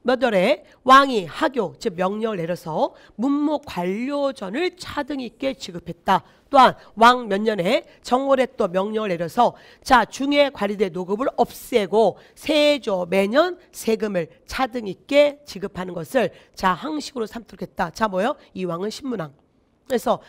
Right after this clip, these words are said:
신문왕의 업적 물어보는 거고, 자, 답은 당연히 신문왕. 자, 웬만한 제도는 다 신문왕이다. 자, 바로 중앙군 구서당.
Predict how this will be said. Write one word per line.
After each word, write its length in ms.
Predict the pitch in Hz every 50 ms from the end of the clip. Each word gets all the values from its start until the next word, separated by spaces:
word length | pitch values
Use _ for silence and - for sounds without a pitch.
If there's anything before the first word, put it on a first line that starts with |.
| - _
신문왕의 540 | - - 349 320 320 330 302 294 277 277 247
업적 340 | 202 - _ - 240 214 170
물어보는 380 | 180 185 180 165 165 165 170
거고, 420 | 165 165 151 220 240 220 175 - - - _ _
자, 240 | - - 165 170 165 -
답은 240 | - 202 185 196 180
당연히 320 | 165 160 160 165 214 269
신문왕. 400 | - - 294 285 254 202 165 - - _ _ _ _ _
자, 300 | - 185 180 175 175 _ _ -
웬만한 480 | 240 233 285 294 302 330 320 311 302 262
제도는 360 | - - 202 202 214 208 175
다 180 | 196 208 202 - - _
신문왕이다. 640 | _ - - 311 320 311 262 214 196 170 165 175 170 - _ _ _ _ _
자, 160 | - 170 165
바로 200 | 156 165 180 180
중앙군 600 | 180 - 214 214 196 180 175 170 285 349 370 381 - - _ _
구서당. 520 | - - 202 - - 160 160 151 165 160